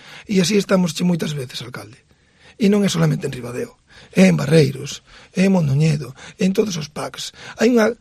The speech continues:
carencia de persoal terrible, terrible, terrible. Hai unhas listas de espera nos hospitais terribles, terribles. E nos veñen cun autobús. Tres días. Pero tres días, polo que eu vin do contrato,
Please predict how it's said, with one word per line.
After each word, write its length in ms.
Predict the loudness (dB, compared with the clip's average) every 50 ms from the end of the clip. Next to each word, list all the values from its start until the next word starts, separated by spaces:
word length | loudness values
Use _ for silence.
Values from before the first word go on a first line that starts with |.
| -16 -20 -20 _ _
carencia 800 | _ 0 2 6 6 6 6 6 2 -2 -4 -10 -10 -10 -10 -12 -16 _ _ _
de 300 | -6 -2 2 2 2 0
persoal 800 | 0 -10 _ 2 2 2 2 0 -4 -2 0 2 2 2 2 0 -6 -14 -20 -20 _ _
terrible, 480 | -2 0 2 4 2 2 2 0 -2 -6
terrible, 560 | -6 -4 0 0 2 0 0 -2 -8 -14 -18 _ _
terrible. 560 | 0 2 2 2 0 0 -4 -12 -16 -18 _ _ _ _ -20 -20 -4
Hai 80 | 0 2
unhas 180 | 2 2 2 0
listas 300 | -2 -4 -2 -2 -2 0
de 80 | -2
espera 560 | -4 0 4 6 6 8 6 6 2 2 -4 _ _ -20 -12 _
nos 180 | -4 -2 -2 -2
hospitais 460 | -4 -6 -8 -2 2 2 2 2 0 -8 -18 -20 -12 _
terribles, 720 | -2 0 2 4 4 4 2 0 -8 -12 -14 -14 -16 -16 _ -10
terribles. 480 | -8 -6 -6 -8 -8 -10 -12 -14 -16 -18 _ -20 -20 -20 _ _
E 80 | 0
nos 160 | 0 0 2 2
veñen 160 | 0 0 -2
cun 180 | -2 -2 -2
autobús. 460 | -2 -2 -2 -2 -4 -4 -4 -12 -14 _ _ _ _ _ _ _ _ _ _ _ _
Tres 240 | -2 -2 -2 -2 -4
días. 400 | -6 -8 -8 -14 -18 -20 _ _ _ _ _ _
Pero 340 | _ -20 -12 -10 -10 -10 -10 -12 -16 -20 -20 -20 -20 -20 _ _ _ -8
tres 160 | -6 -6 -4
días, 320 | -2 -2 -2 -2 -4 -8 -16 -20 -20 _ _
polo 160 | -4 -4 -4 0
que 160 | 0 0 2
eu 80 | 2
vin 320 | 2 2 0 0 0 -2 -4 -10 _ _
do 160 | -16 -16 -14
contrato, 640 | -14 -14 -8 0 2 2 2 2 0 -6 -8 -8 -10